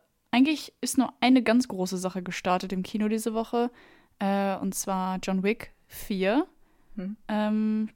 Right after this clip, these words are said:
Speaker 1: läuft seit dem dreiundzwanzigsten dritten in den deutschen Kinos. Ähm, ich glaube, ist auch so der, einer der meist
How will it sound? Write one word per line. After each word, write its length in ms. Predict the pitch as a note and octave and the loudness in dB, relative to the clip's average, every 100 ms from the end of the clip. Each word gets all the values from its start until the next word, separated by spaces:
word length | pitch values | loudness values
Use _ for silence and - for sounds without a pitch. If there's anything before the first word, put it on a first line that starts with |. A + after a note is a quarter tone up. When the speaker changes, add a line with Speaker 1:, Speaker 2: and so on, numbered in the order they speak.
| - - - | -14 -20 -10
Speaker 1:
läuft 340 | - G#3+ G3+ - | 0 2 2 0
seit 160 | G3 | -2
dem 140 | G3+ F#3+ | 0 -2
dreiundzwanzigsten 960 | G3 F#3 G3 - G3 G3 G#3 - F#3 | -2 -2 -2 -4 -6 -6 -8 -6 -6
dritten 680 | F#3 G#3 - B3+ C4 C#4 _ - | -4 -4 0 2 2 -2 _ -4
in 140 | A3+ | 0
den 100 | A#3+ | 2
deutschen 360 | A#3 A3+ - A3+ | 0 -2 -2 -4
Kinos. 520 | A#3+ A#3 C4+ D4+ - _ _ _ _ _ _ - | -4 -2 -2 -2 -10 _ _ _ _ _ _ -12
Ähm, 500 | F#3+ F#3+ F#3+ F#3+ F#3+ - _ _ | -8 -6 -6 -6 -8 -14 _ _
ich 140 | F3+ | -18
glaube, 460 | - G#3 A3+ A3+ G#3 | 0 2 4 2 2
ist 140 | - - | 0 -2
auch 100 | F#3+ | -4
so 160 | G#3 | -4
der, 360 | F#3+ F#3 F3+ F#3 _ _ _ _ _ - | -2 0 0 -4 _ _ _ _ _ 0
einer 180 | G#3+ | 2
der 200 | G#3 G3 | 4 4
meist 540 | G3 G3+ A3 - - | 4 0 -2 -6 -10